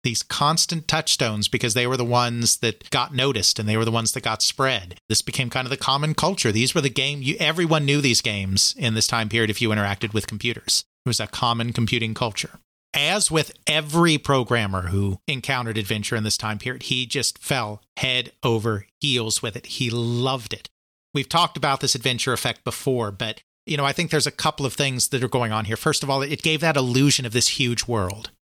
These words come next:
which no computer program really managed to do before. I think the puzzle-solving aspects of it, the figuring out, wrestling with the parser and figuring out how to get things done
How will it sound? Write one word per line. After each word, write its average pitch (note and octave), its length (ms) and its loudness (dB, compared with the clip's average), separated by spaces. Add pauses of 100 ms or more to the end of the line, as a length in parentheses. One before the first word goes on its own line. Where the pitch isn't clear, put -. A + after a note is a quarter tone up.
(140)
which - 300 0 (260)
no D3+ 140 4
computer C3+ 300 0
program A2+ 320 -2
really A2+ 200 0
managed G#2+ 460 -2
to A2 60 -6
do A2 160 -6
before. G#2 500 -6 (680)
I C#3+ 120 -2
think D#3+ 240 -4
the - 80 -10
puzzle-solving D#3+ 840 2
aspects C#3+ 540 2
of G#2+ 120 0
it, G#2+ 140 -6
the B2+ 80 2
figuring D3+ 500 2
out, C3 200 0
wrestling C3+ 400 2
with B2+ 140 0
the - 60 0
parser D3 420 2
and A2 120 0
figuring B2+ 300 2
out B2+ 100 2
how B2 80 0
to A#2+ 80 -2
get C3+ 220 -4
things B2 260 0
done A#2+ 560 0